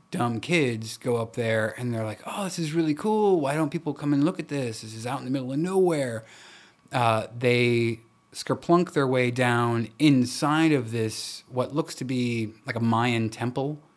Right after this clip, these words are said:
you know, very triangular Mayan temple kind of thing. But there's a,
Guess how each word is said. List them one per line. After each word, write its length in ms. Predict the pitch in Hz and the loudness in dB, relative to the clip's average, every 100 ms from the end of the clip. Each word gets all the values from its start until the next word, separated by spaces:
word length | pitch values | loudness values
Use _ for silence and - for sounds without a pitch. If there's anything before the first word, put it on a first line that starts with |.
| _ _ _ - | _ _ _ -12
you 120 | 139 | -4
know, 140 | 117 104 | -2 -2
very 260 | 113 110 | -2 -2
triangular 720 | 110 - 120 117 113 113 110 110 | -2 -2 0 0 -2 -2 -2 -2
Mayan 400 | 107 107 104 107 | -2 -2 -4 -6
temple 300 | 113 110 113 | -8 -8 -6
kind 160 | 113 | -6
of 80 | 104 | -8
thing. 420 | - 104 101 104 101 | -6 -6 -6 -8 -8
But 120 | 107 | -6
there's 200 | 104 101 | -4 -4
a, 300 | 104 98 | -4 -4